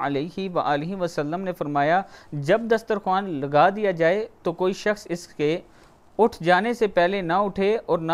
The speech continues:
ہی اپنا ہاتھ کھینچے، اگرچہ وہ آسودہ ہو چکا ہو، جب تک کہ دوسرے لوگ بھی کھانے سے فارغ نہ ہو جائیں،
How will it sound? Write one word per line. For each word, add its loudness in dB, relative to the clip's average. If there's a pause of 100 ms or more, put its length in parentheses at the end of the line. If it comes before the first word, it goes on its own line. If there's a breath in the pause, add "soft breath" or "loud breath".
ہی -2 (100)
اپنا -2
ہاتھ 0
کھینچے، -2
اگرچہ -2
وہ 2
آسودہ -2
ہو 0 (260)
چکا 2
ہو، 0 (100)
جب 0 (100)
تک -2
کہ -4
دوسرے -6
لوگ 0
بھی -8
کھانے -6
سے -4 (100)
فارغ 0
نہ -2
ہو -2
جائیں، -4